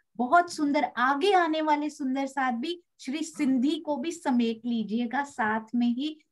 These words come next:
सुगंध लेकर प्रश्न बनाए, इसीलिए सुगंध आ रही है,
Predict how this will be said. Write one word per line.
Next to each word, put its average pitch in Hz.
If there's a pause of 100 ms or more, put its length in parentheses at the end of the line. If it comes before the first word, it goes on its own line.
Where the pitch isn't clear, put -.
(180)
सुगंध 262
लेकर 233
प्रश्न 220
बनाए, 196 (220)
इसीलिए 277
सुगंध 214
आ 202
रही 214
है, -